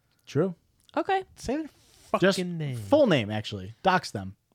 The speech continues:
Speaker 2: Marissa.
Speaker 3: Oh, no! Editor! Editor!
Speaker 1: No, we shouldn't do ads.
Speaker 2: Hi, I just came across this Reddit post and think you guys would make great contact.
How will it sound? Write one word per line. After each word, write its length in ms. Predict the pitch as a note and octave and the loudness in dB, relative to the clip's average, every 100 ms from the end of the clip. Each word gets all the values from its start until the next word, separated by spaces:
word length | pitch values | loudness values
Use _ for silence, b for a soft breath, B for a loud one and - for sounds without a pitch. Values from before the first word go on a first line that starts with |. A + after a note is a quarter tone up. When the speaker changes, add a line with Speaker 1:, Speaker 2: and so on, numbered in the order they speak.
| _ _ _ _ - | _ _ _ _ -2
Speaker 2:
Marissa. 340 | A3+ D4+ F#4 - _ _ _ _ - | 2 2 -2 -8 _ _ _ _ -2
Speaker 3:
Oh, 1160 | C4 F4 E4+ E4+ F#4+ G#4+ A4 A4 G4+ F#4 E4+ D#4 | 4 6 6 6 6 6 8 8 8 8 6 2
no! 60 | D#4 | 2
Editor! 1600 | A4 A4 G4+ G4+ F#4 F4 G4+ B4+ A#4+ G#4+ G4 F#4 D#4+ C4+ A#3 F3+ | 4 4 4 4 4 4 2 2 2 4 4 4 2 0 -2 -6
Editor! 80 | B2 | -4
Speaker 1:
No, 200 | A#2 G#2 | -4 -2
we 140 | G#2+ | -4
shouldn't 320 | - C3 G#2+ | -2 -2 -2
do 140 | G2 F2+ | -6 -8
ads. 500 | F#2 E2+ - - _ B B B B B B B _ _ _ _ _ _ - _ - _ - _ _ - F#3 B B B B B | -12 -14 -18 -20 _ B B B B B B B _ _ _ _ _ _ -20 _ -20 _ -20 _ _ -6 -6 B B B B B
Speaker 2:
Hi, 280 | - G4 D4 | 0 2 4
I 100 | - | 2
just 160 | A3 - | -2 -2
came 100 | D4+ | -4
across 220 | D4 C#4 | 2 0
this 120 | B3+ D4+ | 2 2
Reddit 220 | F4+ G4 | 2 4
post 280 | B3 A3+ - G3 | 2 0 -2 -12
and 120 | - | -4
think 180 | B3+ C4 | -2 0
you 60 | |
guys 300 | C4+ G#3+ G#3+ | 0 0 0
would 140 | A3 G#3+ | -4 -2
make 300 | G3 - - | -4 -6 -4
great 280 | G3 - | -4 -4
contact. 560 | - F4+ F#4 C#4 - | -4 -4 2 0 0